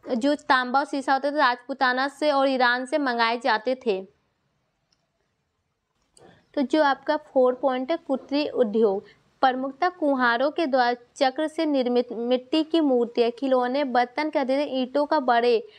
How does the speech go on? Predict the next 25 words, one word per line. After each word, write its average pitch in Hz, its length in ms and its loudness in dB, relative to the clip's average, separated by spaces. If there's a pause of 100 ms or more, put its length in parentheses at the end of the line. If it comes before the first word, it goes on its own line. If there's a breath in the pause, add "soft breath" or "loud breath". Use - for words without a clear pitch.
(140 loud breath)
पैमाने 254 500 0
पर 302 200 -2
निर्माण 262 460 0
किया 262 300 0
जाता 233 460 -2
था। 214 160 -4
तो 254 140 -2
जो 277 200 -2
कुम्हार 233 540 0
लोग 285 180 0
होते 247 300 0
हैं 240 60 -2
ना, 269 80 -4
उनके 269 260 -2
द्वारा 254 240 2
जो 269 140 -2
मिट्टी 247 360 -2
के 277 120 -2
बर्तन 240 380 0
बनाए 240 300 -2
जाते, 254 240 -2
खिलौने 247 500 0
बनाए 240 360 -2
जाते 240 380 0
थे 254 160 -2